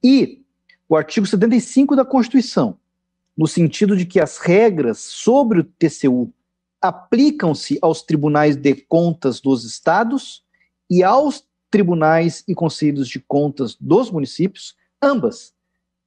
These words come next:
imporiam, por simetria, a criação do Ministério Público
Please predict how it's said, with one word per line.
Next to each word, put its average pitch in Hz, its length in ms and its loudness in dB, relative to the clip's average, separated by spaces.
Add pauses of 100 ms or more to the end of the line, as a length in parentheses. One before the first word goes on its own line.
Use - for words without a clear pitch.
(120)
imporiam, 214 680 2
por 294 360 0
simetria, 170 920 0 (360)
a 202 100 2
criação 208 540 0
do 208 100 2
Ministério 208 460 0
Público 202 720 -2